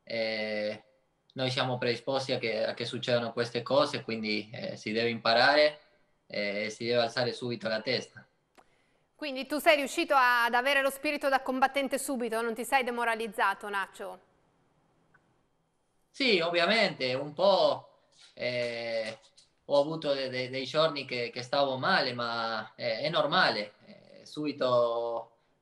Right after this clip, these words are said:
Speaker 1: ho pensato, "Devo riprendere per me, per la mia famiglia, eh,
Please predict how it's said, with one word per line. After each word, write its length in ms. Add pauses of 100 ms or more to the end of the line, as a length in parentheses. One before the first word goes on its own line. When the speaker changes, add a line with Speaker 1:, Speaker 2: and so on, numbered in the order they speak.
Speaker 1:
ho 120
pensato, 680
"Devo 200
riprendere 640
per 180
me, 260
per 100
la 100
mia 180
famiglia, 680
eh, 480